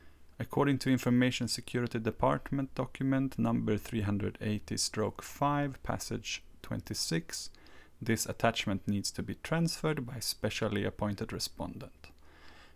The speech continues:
When the attachment is unused, it should be kept in a safety box with three locks or similar security box.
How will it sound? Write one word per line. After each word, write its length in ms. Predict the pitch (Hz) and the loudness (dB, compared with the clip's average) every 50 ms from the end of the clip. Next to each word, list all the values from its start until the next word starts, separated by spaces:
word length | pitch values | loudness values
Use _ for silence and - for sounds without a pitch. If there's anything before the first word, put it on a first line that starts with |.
| - - | -4 4
When 220 | 113 110 104 104 | 6 8 8 10
the 120 | 104 101 | 8 8
attachment 540 | 98 92 - - 107 - - - 101 95 - | 6 6 4 2 0 2 2 2 2 2 2
is 140 | 92 90 87 | 0 -2 0
unused, 760 | 101 110 113 110 107 110 117 139 170 185 196 190 - - - - - | 2 4 6 8 8 8 10 10 10 10 8 6 2 0 -2 -2 -6
it 100 | 120 - | -2 0
should 160 | - 117 104 | 0 0 0
be 80 | - - | -2 -4
kept 340 | - - 120 - - - | 0 2 2 2 4 2
in 80 | - 107 | 2 2
a 60 | 101 | 4
safety 460 | - - - - 147 143 - - 151 | 4 2 4 4 2 2 2 0 0
box 500 | 139 - 143 139 147 143 - - - - | 4 6 6 6 6 2 0 -4 -2 0
with 160 | - 110 - - | 0 0 0 -2
three 340 | - - 135 147 156 156 | -8 -2 2 4 4 4
locks 540 | 143 147 117 120 123 123 - - - - - - | 4 6 6 8 6 6 2 0 -2 -2 -2 0
or 140 | 113 110 107 | 0 0 0
similar 460 | - - 113 104 104 104 101 101 95 | 2 2 4 4 4 4 4 2 0
security 540 | - - - 107 - - 110 98 90 - - | 0 -2 -2 -2 -2 -2 -2 -2 -2 -4 -8
box. 540 | 110 - - - - - - - - - | -6 -6 -8 -8 -8 -10 -8 -6 -6 -6